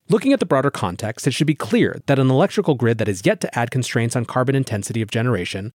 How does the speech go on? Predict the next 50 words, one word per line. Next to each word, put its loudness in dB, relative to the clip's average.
will 2
have 2
high 0
emissions 2
factors -2
that 0
affects -2
all 2
kinds 2
of 0
loads -6
that -2
create -2
a -4
change -8
in -12
demand. -2
In 2
the 4
long 4
term, 2
as 0
countries 0
work 0
towards 0
meeting 4
emissions 2
reductions, -2
we 4
expect -2
that 0
marginal 2
emissions 0
will 2
go -4
down. -2
In -4
the 2
meantime, 2
Bitcoin 0
miners, 0
batteries, -2
heat -2
pumps, -2
electric 0
cars, 2
and 2
other 4
new 4
demand 2